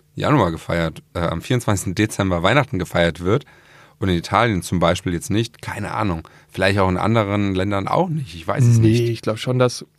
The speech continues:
Speaker 2: am vierundzwanzigsten schon weitestgehend gefeiert wird. Klar, die Amis, die machen ja dann am fünfundzwanzigsten.
Speaker 1: Ja, das denken wir
Speaker 2: Äh,
Speaker 1: jetzt so in
Speaker 2: richtig viel.
Speaker 1: unserer deutschzen-, in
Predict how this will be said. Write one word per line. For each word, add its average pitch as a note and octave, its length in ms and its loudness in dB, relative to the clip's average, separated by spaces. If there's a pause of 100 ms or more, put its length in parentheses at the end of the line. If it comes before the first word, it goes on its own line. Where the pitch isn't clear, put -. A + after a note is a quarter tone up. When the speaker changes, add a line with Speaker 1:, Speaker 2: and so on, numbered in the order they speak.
Speaker 2:
am A#2+ 120 2
vierundzwanzigsten C3+ 760 2
schon A#2+ 480 -2 (380)
weitestgehend A#2+ 600 2
gefeiert A#2+ 380 4
wird. A#2 140 -2
Klar, B2+ 240 4
die B2 120 2
Amis, D3+ 260 2
die B2 100 -2
machen B2+ 220 2
ja A#2 60 4
dann A#2 140 2
am A#2 100 0
fünfundzwanzigsten. E3 840 0
Speaker 1:
Ja, E3 60 0
das - 180 -10
denken C3 320 0
wir F#2 80 4
Speaker 2:
Äh, C#3+ 40 6
Speaker 1:
jetzt C3 120 2
so G2+ 80 4
in F#2 40 4
Speaker 2:
richtig - 120 -2
viel. - 80 2
Speaker 1:
unserer E2+ 280 2 (420)
deutschzen-, F#2+ 640 0
in F#2 180 -2